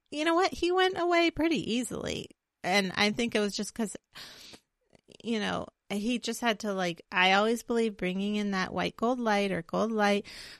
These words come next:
calling your energy back to you, you determine, like, connecting from your crown chakra to source and just saying, like, "I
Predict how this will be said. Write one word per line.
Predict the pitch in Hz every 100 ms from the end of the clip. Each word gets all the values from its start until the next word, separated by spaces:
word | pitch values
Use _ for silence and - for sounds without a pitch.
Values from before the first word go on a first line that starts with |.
| _ _ -
calling | 185 185 208
your | 214 220
energy | 220 226 247
back | 226 214 208 -
to | -
you, | 214 202 202 202 196 190 - - - -
you | 214 - 196 196
determine, | 226 208 - 226 202 202
like, | 202 -
connecting | 233 226 214 - 247 226
from | 226 208
your | 190
crown | - 185 185
chakra | - 185 - 185
to | 175 - 208
source | 208 - 208 196 196 202 - -
and | 196 180
just | 185 170
saying, | - 202 196 202 196
like, | 185 180 -
"I | 185